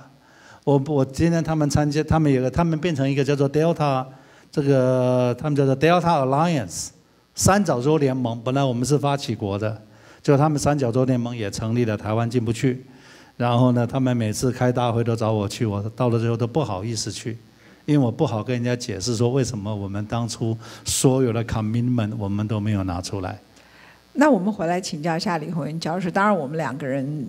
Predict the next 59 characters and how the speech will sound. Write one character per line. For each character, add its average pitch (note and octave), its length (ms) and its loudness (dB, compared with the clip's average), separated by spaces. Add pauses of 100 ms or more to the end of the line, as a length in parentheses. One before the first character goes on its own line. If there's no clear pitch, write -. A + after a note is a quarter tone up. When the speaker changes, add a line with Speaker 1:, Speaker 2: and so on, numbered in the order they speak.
Speaker 2:
老， D3 140 -2 (140)
两 D3+ 160 0
个 E3+ 80 -2
老 B2 220 -2
年 A#2+ 180 -4
人 B2+ 160 -4
滔 - 180 -2
滔 E3+ 160 0
不 F3 160 -4
绝 G2+ 220 -4
地 C3+ 140 -2
讲 - 200 -8
了 D#3 80 -8
过 F3 200 -2
去 E3 260 -4
他 F3 220 -4
们 E3 180 -2
从 D#3+ 240 -6
出 F3+ 180 -2
生 F3+ 220 0
前 - 260 -4
到 D#3 160 -2
出 E3+ 200 -6
生 F3 200 -4
后， D#3+ 160 0
Speaker 1:
嗯。 - 120 4 (340)
Speaker 2:
台 - 160 -2
湾 E3+ 140 -2
在 F#3+ 120 -2
这 F#3 140 -4
些 F3+ 100 -2
议 G3 160 -2
题 E3 160 -6
里 - 160 -8
头 D#3+ 160 -8
的 D#3+ 80 -4
荒 G3 320 -2
唐 - 300 -10
跟 E3+ 180 -6
荒 F3+ 300 -2
谬 F3+ 200 -2
啊。 - 260 -10 (280)
可 G3+ 120 2
是 A#3+ 40 2
坐 D#4+ 160 0
在 B3 140 2
台 - 260 -6
下 F#3+ 280 -4
的 D3+ 180 -8
他 G#3 340 -2
们， F#3+ 160 4 (580)
听 G#3+ 200 2
到 G3+ 160 0
我 F2+ 100 -4
们 A#2 140 -10
今 D3+ 100 -10
天 D3 140 -4
的 C#3 60 -14
谈 - 200 -12